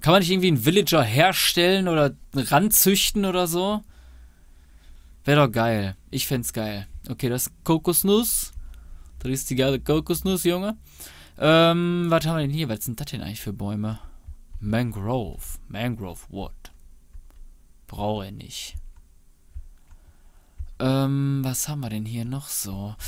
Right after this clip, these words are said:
Da, was ist das für ein Stain Sapling? Den könnte ich natürlich auch mal mitnehmen. Je nachdem, was es ist. Magenta Leaf? Nö, nehme ich jetzt nicht mit. Ach, und ich muss noch ein paar Bananen fressen hier, damit ich mal weiter regge. Aber die geben zumindest zwei, also so ein bisschen Kraft geben die schon.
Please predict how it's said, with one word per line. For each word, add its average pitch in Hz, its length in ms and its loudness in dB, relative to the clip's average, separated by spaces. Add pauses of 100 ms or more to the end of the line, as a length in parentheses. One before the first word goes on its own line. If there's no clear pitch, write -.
(320)
Da, 127 280 2
was 120 120 0
ist 143 160 0
das 151 100 -2
für - 160 -2
ein 131 80 0
Stain 127 340 0
Sapling? 170 600 -2
Den 143 160 -2
könnte 143 140 -2
ich 143 60 0
natürlich 139 280 -6
auch 117 60 -4
mal 139 100 0
mitnehmen. 190 560 -2 (540)
Je 127 100 -6
nachdem, 139 280 -4
was 139 180 -4
es - 40 -6
ist. 165 360 -6 (580)
Magenta 113 480 -4
Leaf? 127 400 -6
Nö, 107 320 -4
nehme 113 160 -2
ich 113 80 -10
jetzt 107 220 -8
nicht 113 160 -6
mit. 104 280 -10 (580)
Ach, - 120 -6
und 123 120 -2
ich 123 80 -4
muss 131 160 0
noch 135 80 2
ein 110 40 -4
paar 123 120 0
Bananen 117 360 0
fressen 123 340 -2
hier, 113 140 2
damit 117 240 2
ich 120 100 -4
mal 117 140 0
weiter 120 300 -4
regge. 110 300 -4 (760)
Aber 117 100 -4
die 120 60 2
geben 147 220 4
zumindest 156 480 2
zwei, 127 380 2
also 110 140 0
so 113 100 -2
ein 120 60 0
bisschen 143 300 0
Kraft - 360 -6
geben 135 220 -2
die 123 120 -4
schon. 113 400 -6